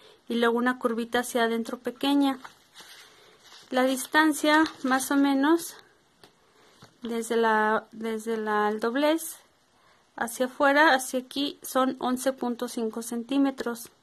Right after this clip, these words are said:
¿sí? Más o menos por ahí le pueden dar un poquito más abajo de poquito menos de once centímetros. Y nada más es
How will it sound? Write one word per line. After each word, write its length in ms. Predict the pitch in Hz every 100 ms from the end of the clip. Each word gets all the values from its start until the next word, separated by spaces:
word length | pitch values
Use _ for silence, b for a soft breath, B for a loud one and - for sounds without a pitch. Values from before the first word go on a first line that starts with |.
| _ _
¿sí? 320 | - 277 311 - B B -
Más 280 | 262 277
o 60 | 294
menos 280 | 294 285 285
por 200 | - 247
ahí 400 | 240 262 311 359
le 100 | 285
pueden 300 | 269 254 254
dar 160 | 262 262
un 160 | 262
poquito 340 | 262 269 262 262
más 240 | 254 254
abajo 480 | 247 240 240 294 330 _ b b b b _
de 400 | 226 226 220 214 202
poquito 320 | 226 233 240
menos 320 | 240 233 233
de 500 | 226 208 196 190 190 -
once 300 | 220 220 240
centímetros. 840 | - 240 269 294 277 - 247 247 - - _ _ - B B B B -
Y 40 |
nada 120 | 277
más 220 | 302 311 320
es 200 | 311